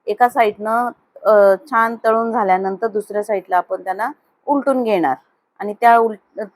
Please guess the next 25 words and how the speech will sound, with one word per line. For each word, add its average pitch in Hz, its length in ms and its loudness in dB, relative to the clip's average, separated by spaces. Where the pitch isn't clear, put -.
उलटल्यानंतरही 233 840 0
त्यांना 247 380 -2
चार 220 340 0
पाच 220 320 -2
मिनिटं 214 260 -4
आपण 214 320 -2
तसेच 226 260 -6
ठेवणार 185 280 -2
आहोत. 190 340 0
तर - 20 2
इथे 254 380 8
तीन 240 200 8
ते 247 140 6
चार 226 340 6
मिनिटं 226 280 6
झालेली 214 380 6
आहेत 220 500 6
ना. 208 160 2
आता 220 200 2
मी, 262 320 -2
अ, 208 200 2
यांना 208 300 2
दुसऱ्या 220 380 0
साईडनं 214 580 -2
उलट 196 220 2